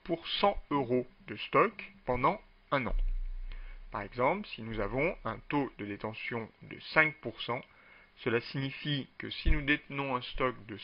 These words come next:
cent euros pendant un an, eh bien cela va nous coûter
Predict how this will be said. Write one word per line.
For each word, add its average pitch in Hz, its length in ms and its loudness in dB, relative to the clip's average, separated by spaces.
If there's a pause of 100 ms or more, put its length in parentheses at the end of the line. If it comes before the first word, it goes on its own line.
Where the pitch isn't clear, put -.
(100)
cent 185 160 4
euros 139 400 4
pendant 107 280 -8 (140)
un 127 180 2
an, 107 160 0 (360)
eh 113 80 -6
bien 107 180 -6
cela 131 240 2
va 117 100 2
nous 107 120 -8
coûter 175 420 0